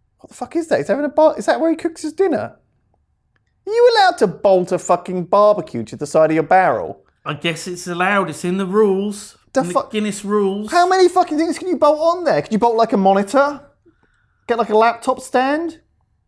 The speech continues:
Speaker 1: Does he use it as a laptop stand?
Speaker 2: I
Speaker 1: Does
Speaker 2: think
Speaker 1: he
Speaker 2: you
Speaker 1: watch te-, telly on there?
Speaker 2: I think there's a balance issue. You can't, you, uh, you know, you can't put too much on 'cause it's only on a pole.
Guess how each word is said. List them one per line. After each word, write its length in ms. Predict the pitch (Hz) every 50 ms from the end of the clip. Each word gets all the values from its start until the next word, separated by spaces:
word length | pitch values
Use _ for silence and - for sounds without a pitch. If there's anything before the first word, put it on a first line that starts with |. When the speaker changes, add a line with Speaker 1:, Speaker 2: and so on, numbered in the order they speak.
| _ _ _ _ _ _ _ _ _ _ _ _ _ _ _ _ _ _ _ _ _ -
Speaker 1:
Does 120 | 220 214
he 120 | 240 233 240
use 180 | 247 254 233
it 80 | 277 233
as 100 | 226 208
a 40 | 220
laptop 380 | 233 247 - - - 240 247
stand? 380 | - - 269 262 269 285 294 302
Speaker 2:
I 0 |
Speaker 1:
Does 60 | 277 -
Speaker 2:
think 100 | 196 226
Speaker 1:
he 80 | 226
Speaker 2:
you 60 | 240
Speaker 1:
watch 140 | 254 220 -
te-, 240 | - - - - 240
telly 380 | - - - 247 247 247 262 262
on 140 | 262 262
there? 400 | 277 294 302 320 349 320 - - _ _ _ _ -
Speaker 2:
I 40 | 208
think 140 | 254 254 233
there's 140 | 220 196 196
a 60 | 196
balance 580 | 196 - 208 208 202 202 180 147 - - -
issue. 280 | 156 131 - - - 123
You 160 | 113 117 127 123
can't, 340 | - 202 185 180 165 -
you, 160 | 151 156 139 -
uh, 160 | 143 151 -
you 120 | 170 175 160
know, 60 | 147
you 100 | 143 143
can't 220 | 143 - 202 - -
put 100 | 156 -
too 220 | - - 196 175
much 240 | 151 127 - - 120
on 160 | 107 110 107
'cause 80 | - 139
it's 140 | 123 135
only 180 | 175 185 190 165
on 100 | 139 120
a 40 | 107
pole. 580 | 101 - 151 147 120 110 101 101 101 - _